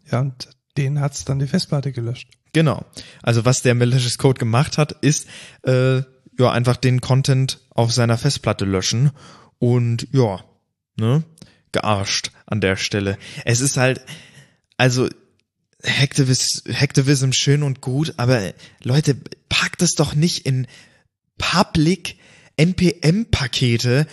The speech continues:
Speaker 2: wo auch Leute betroffen sind, die überhaupt nichts mit der Sache zu tun haben. Also es ist doch, ich finde das so hirnrissig.
Speaker 1: Es zerstört halt komplett den Trust.
Speaker 2: Ja, wirklich. Also man kann irgendwann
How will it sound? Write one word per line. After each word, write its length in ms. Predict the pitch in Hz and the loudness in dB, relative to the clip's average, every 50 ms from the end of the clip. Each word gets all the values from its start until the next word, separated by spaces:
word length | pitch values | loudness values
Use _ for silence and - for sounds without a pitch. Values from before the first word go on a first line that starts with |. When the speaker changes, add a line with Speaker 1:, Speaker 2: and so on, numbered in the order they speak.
| - - - | -10 -14 -4
Speaker 2:
wo 140 | - 156 160 | -2 0 2
auch 180 | - 143 - - | 2 2 2 2
Leute 400 | 135 131 143 170 190 - - 160 | 2 2 2 0 0 -2 -4 -6
betroffen 680 | 139 131 139 143 - - - 147 165 - - 156 143 | -6 -2 -4 -4 -2 0 0 0 0 -2 0 -2 -2
sind, 320 | 127 117 123 123 131 123 - | 0 0 0 -2 -2 -2 -4
die 400 | 135 143 131 - - - - - | -4 -4 -6 -10 -14 -20 -16 -6
überhaupt 560 | - 131 160 156 - - 185 202 214 - - | -2 0 0 0 0 0 0 0 0 0 -2
nichts 180 | 185 180 - - | -4 -2 -2 -2
mit 140 | 180 175 165 | -2 0 0
der 80 | 175 | 0
Sache 240 | 156 165 165 160 160 | 0 0 0 -2 -2
zu 100 | - - | -4 -4
tun 420 | 151 - - 165 196 262 254 151 110 | -6 -6 -6 -4 -4 -2 -2 -2 -4
haben. 320 | 101 95 92 95 98 101 _ - - - - - | -4 -6 -6 -6 -8 -10 _ -16 -20 -20 -14 -6
Also 240 | - 120 120 131 139 | -4 -2 0 0 0
es 100 | 143 151 | 0 -2
ist 180 | - - - | -4 -2 -2
doch, 120 | 190 170 - - | -4 -4 -2 -6
ich 120 | 135 - | -4 -2
finde 160 | - 185 175 | -2 0 0
das 140 | 156 - - | 0 -2 0
so 160 | - 180 202 | 0 0 0
hirnrissig. 760 | 180 139 160 190 202 190 151 - 110 - - 117 131 151 - _ - - - _ _ _ _ _ _ _ _ _ _ _ _ _ _ _ _ - | 0 2 2 2 2 0 -4 -6 -6 -6 -4 -4 -6 -6 -6 _ -18 -20 -20 _ _ _ _ _ _ _ _ _ _ _ _ _ _ _ _ -6
Speaker 1:
Es 160 | 156 147 - | -4 -4 0
zerstört 460 | - - 156 - - 165 165 165 - | 0 0 0 0 0 0 0 0 0
halt 220 | 151 151 156 151 - | 0 0 0 0 0
komplett 340 | 151 147 143 - 147 - | -2 -2 -2 -2 -4 -4
den 100 | 139 139 | -4 -6
Trust. 500 | 135 - - 139 139 127 - - - - _ _ _ _ _ _ _ _ - | -6 -4 -4 -4 -4 -4 -6 -10 -12 -14 _ _ _ _ _ _ _ _ 0
Speaker 2:
Ja, 240 | 127 123 117 - - - - | 2 2 2 2 -2 -8 -8
wirklich. 480 | 139 131 160 196 - 143 123 113 - - - - | -2 2 2 2 2 2 -4 -4 -4 -8 -12 -4
Also 220 | - 131 120 127 123 | -2 -2 0 0 -2
man 320 | - - 139 139 139 139 | -2 0 0 2 2 0
kann 280 | - - - 170 196 180 | 0 0 0 0 0 2
irgendwann 560 | - 156 175 202 202 180 151 165 160 170 180 | 2 2 2 2 2 0 0 0 0 0 -2